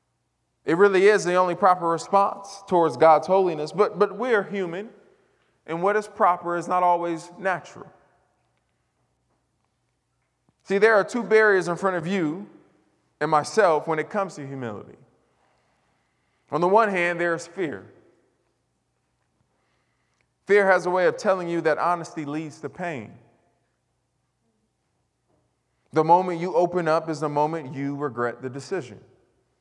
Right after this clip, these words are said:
Fear says to you and I that humility leads to shame. To be vulnerable is to render oneself unsafe. But on the other hand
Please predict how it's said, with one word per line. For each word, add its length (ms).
Fear 260
says 340
to 80
you 200
and 100
I 180
that 180
humility 640
leads 540
to 120
shame. 520
To 120
be 120
vulnerable 640
is 140
to 120
render 440
oneself 680
unsafe. 500
But 160
on 100
the 60
other 300
hand 260